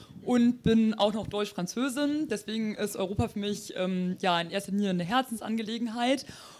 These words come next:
Und, ähm, auf der anderen Seite aber natürlich auch eine politische Gemeinschaft, ähm, die, ähm, ja, da kann ich mich Sophia anschließen,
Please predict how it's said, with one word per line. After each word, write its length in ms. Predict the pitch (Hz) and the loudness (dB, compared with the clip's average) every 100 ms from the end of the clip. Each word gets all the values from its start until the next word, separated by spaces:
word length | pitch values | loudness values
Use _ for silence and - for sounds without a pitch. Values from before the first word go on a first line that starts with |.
| - | -20
Und, 540 | - - 233 233 220 - | -2 4 6 6 2 0
ähm, 400 | 214 214 208 208 | 0 2 2 0
auf 140 | - | -2
der 100 | - | -2
anderen 220 | 214 240 220 | 0 2 4
Seite 220 | 220 - | 2 2
aber 80 | 190 | -2
natürlich 340 | 175 208 - | -2 -6 -2
auch 220 | 196 190 | -2 -2
eine 240 | - 180 175 | -4 -4 -4
politische 380 | 202 180 - | -6 -6 -6
Gemeinschaft, 920 | 170 160 185 277 - 254 262 - - - | -4 -2 0 0 -2 -4 -4 -8 -16 -4
ähm, 400 | 190 190 185 190 - _ - - - | -2 0 0 -2 -6 _ -20 -20 -14
die, 240 | 196 202 202 | -4 0 0
ähm, 480 | 185 175 175 170 165 | 2 0 -2 -4 -4
ja, 140 | 170 | -4
da 80 | 170 | -2
kann 160 | 160 196 | -6 -6
ich 80 | |
mich 120 | 185 160 | -6 -8
Sophia 360 | 180 202 185 | -8 0 2
anschließen, 720 | - 226 247 220 233 226 214 | 4 2 2 -2 -4 0 -2